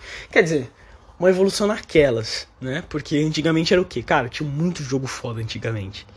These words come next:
Tinha o Flappy Bird. Porra, o Flappy Bird eu sei que era uma moda ridícula, mas era um jogo muito bem feito, porque ele era simples,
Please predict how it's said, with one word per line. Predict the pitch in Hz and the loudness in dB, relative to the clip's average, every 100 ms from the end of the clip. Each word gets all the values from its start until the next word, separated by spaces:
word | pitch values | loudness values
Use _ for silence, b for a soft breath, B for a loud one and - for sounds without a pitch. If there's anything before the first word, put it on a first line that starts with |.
| B B B - | B B B -8
Tinha | - 139 139 127 110 B B B - - | -2 0 0 0 -4 B B B -12 -6
o | 139 131 127 120 113 | -2 0 0 0 -2
Flappy | - 170 175 180 | 2 6 6 4
Bird. | 135 139 143 131 117 101 b b b _ | -2 2 2 0 -6 -12 b b b _
Porra, | - 185 | 6 6
o | |
Flappy | 160 196 208 | 8 6 4
Bird | 160 175 | 4 2
eu | 175 | 2
sei | 170 196 | 2 2
que | |
era | 269 | 2
uma | 233 220 | -2 0
moda | 175 170 | -2 0
ridícula, | 170 156 131 170 - 127 | -2 -4 -6 -8 -8 -6
mas | 135 160 | -2 2
era | 170 190 | 2 2
um | 190 | 2
jogo | 165 175 | -2 -4
muito | 160 190 | -4 -2
bem | 180 156 | -2 -2
feito, | - 120 - | -2 -2 -4
porque | - - 117 | -6 -4 -2
ele | 117 | 0
era | 120 127 | 0 0
simples, | - - - 147 113 156 226 - | 2 2 0 -4 -6 -2 0 0